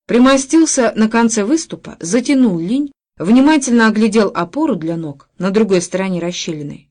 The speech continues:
и прыгнул. Разумеется, тело молодого человека легко преодолело расщелину, пока линь не натянулся,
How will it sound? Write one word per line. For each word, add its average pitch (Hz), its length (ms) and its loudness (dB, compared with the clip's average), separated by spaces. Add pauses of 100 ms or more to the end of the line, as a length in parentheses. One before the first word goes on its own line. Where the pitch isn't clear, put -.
и 220 80 -6
прыгнул. 143 560 -12 (720)
Разумеется, 285 640 2
тело 226 260 0
молодого 202 400 2
человека 208 520 0
легко 185 340 0
преодолело 180 600 0
расщелину, 156 600 -8 (360)
пока 180 300 0
линь 208 280 2
не 196 160 -2
натянулся, 190 680 -4